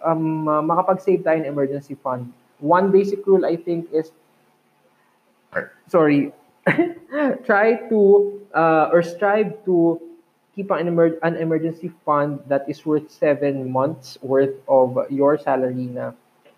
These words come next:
Kahit wala kang kinikita, mabubuhay kayo. Seven months.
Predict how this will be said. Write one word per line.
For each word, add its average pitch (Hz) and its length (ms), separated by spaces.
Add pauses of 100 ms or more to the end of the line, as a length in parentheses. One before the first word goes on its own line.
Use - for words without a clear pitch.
(280)
Kahit 147 200
wala 147 240
kang 147 160
kinikita, 139 640 (400)
mabubuhay 143 560
kayo. 127 320 (340)
Seven 160 300
months. 127 500